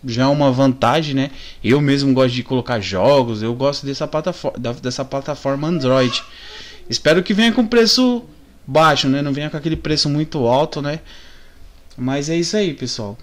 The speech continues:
Ele fala aqui, ó, ó, você pode dar um up pro Android oito,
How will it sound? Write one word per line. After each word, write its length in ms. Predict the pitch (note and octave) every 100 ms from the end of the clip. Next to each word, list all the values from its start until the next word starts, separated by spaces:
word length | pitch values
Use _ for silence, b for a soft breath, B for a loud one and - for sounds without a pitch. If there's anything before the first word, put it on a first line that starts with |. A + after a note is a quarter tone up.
| - - - - - - - - - - A2
Ele 160 | A#2+
fala 240 | C3 C#3 D3
aqui, 180 | C#3 D#3+
ó, 140 | B2
ó, 240 | A2+ G2+ A#2 -
você 120 | -
pode 280 | - C3 C3
dar 100 | C#3+
um 240 | C#3+ C#3
up 180 | D#3 F3+
pro 220 | E3 D3+ D3+
Android 520 | C#3 C3 C#3+ D3+ - - -
oito, 500 | G#2+ C#3 F3 - G3+